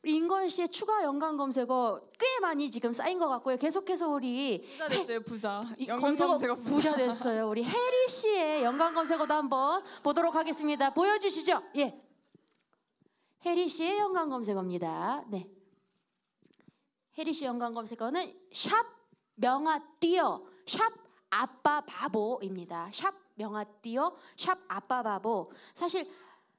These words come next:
Speaker 1: 해리 씨의 연관 검색어는 조금 독특하죠. 명아띠어라는 이 대사 어디서 나왔는지 여러분들은 다들 알고 계시죠? 네, 정말 뛰는 것뿐만 아니라 부딪히고 쏘고 매달리고 막 떨어지고 진짜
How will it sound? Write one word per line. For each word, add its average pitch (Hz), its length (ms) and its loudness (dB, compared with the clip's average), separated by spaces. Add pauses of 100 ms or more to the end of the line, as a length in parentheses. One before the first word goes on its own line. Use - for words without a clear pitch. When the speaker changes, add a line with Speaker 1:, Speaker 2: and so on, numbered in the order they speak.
(160)
Speaker 1:
해리 415 160 0
씨의 381 200 0
연관 294 260 -2
검색어는 285 400 -4
조금 285 240 -8
독특하죠. 240 640 -6
명아띠어라는 311 1200 0
이 294 120 2
대사 262 360 -4
어디서 330 400 -4
나왔는지 285 460 -2
여러분들은 330 420 -2
다들 262 260 -4
알고 240 180 -4
계시죠? 247 800 -2
네, 202 360 -2 (280)
정말 277 320 -2 (280)
뛰는 466 240 2
것뿐만 370 420 -2
아니라 254 220 -2
부딪히고 214 680 -4
쏘고 294 600 -4
매달리고 233 880 -4
막 214 160 -10
떨어지고 247 880 -2
진짜 339 520 -2